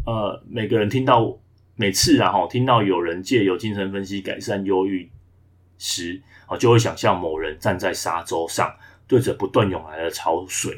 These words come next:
哦，发射机关枪的画面。哦，这就是作者他觉得，嗯，他觉得精神分析是可以，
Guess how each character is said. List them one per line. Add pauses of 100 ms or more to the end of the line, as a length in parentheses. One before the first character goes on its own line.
(140)
哦， (160)
发
射
机
关
枪
的
画
面。 (160)
哦， (300)
这
就
是
作
者
他
觉
得， (680)
嗯，
他
觉
得 (220)
精
神
分
析
是
可
以，